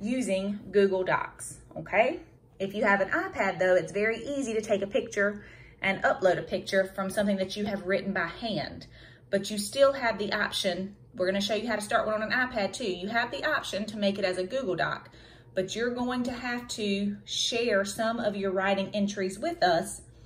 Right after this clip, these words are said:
and we're gonna be asking you to do that on Google Docs, so you might just wanna create one on Google Docs. Completely up to you, or you can do one on paper and pencil,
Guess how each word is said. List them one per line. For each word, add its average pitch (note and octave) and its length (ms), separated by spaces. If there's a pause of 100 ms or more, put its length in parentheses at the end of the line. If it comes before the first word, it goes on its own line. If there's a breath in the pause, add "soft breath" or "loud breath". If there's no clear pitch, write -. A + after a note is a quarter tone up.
(380 loud breath)
and G3 160
we're G#3 80
gonna G#3+ 140
be G3+ 180
asking A3+ 520
you F#3+ 120
to G3 160
do A#3+ 280
that F3 340 (160)
on A#3+ 360
Google A#3 320
Docs, D#3+ 520
so - 180
you F#3 320
might A#3 300
just A3 220
wanna G3 380 (140)
create G3+ 480
one F3+ 340
on F3+ 240
Google F3 260
Docs. - 340
Completely A3 520
up C4+ 140
to D#4+ 80
you, A3 360 (480 loud breath)
or A3 320
you G#3 220
can F#3 600 (340)
do G#3 200
one F#3 280
on F3+ 200
paper G#3 260
and C4 160
pencil, - 480